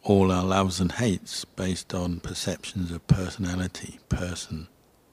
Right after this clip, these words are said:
I like this one, I don't like that, get challenged. Those ideas, concepts, attachments don't stand up to the power of mindfulness and wisdom,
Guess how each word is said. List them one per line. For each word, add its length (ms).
I 60
like 280
this 300
one, 140
I 100
don't 320
like 180
that, 280
get 220
challenged. 680
Those 440
ideas, 680
concepts, 640
attachments 1000
don't 280
stand 400
up 320
to 120
the 100
power 400
of 100
mindfulness 720
and 120
wisdom, 560